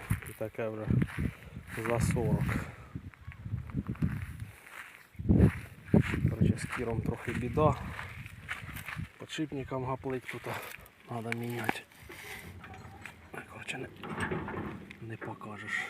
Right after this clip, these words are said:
Ну, коротше, бовтаються подшипники. Я що думаю, як же я той шківок, блін, зніму. Воно там вже закисло. Його сто год ніхто не знімав.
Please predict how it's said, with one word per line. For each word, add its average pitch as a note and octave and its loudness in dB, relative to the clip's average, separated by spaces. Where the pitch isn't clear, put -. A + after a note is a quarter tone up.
Ну, C#3+ -4
коротше, B2+ -4
бовтаються A2+ -4
подшипники. B2+ -8
Я - -8
що - -10
думаю, A2+ -10
як A#2 -8
же A#2+ -8
я A#2 -4
той A#2 -6
шківок, C3 -4
блін, A2+ -14
зніму. B2 -10
Воно A#2 -16
там B2 -14
вже A#2+ -12
закисло. A#2+ -12
Його A2+ -12
сто - -10
год B2 -6
ніхто A#2+ -8
не A#2+ -6
знімав. A#2 -6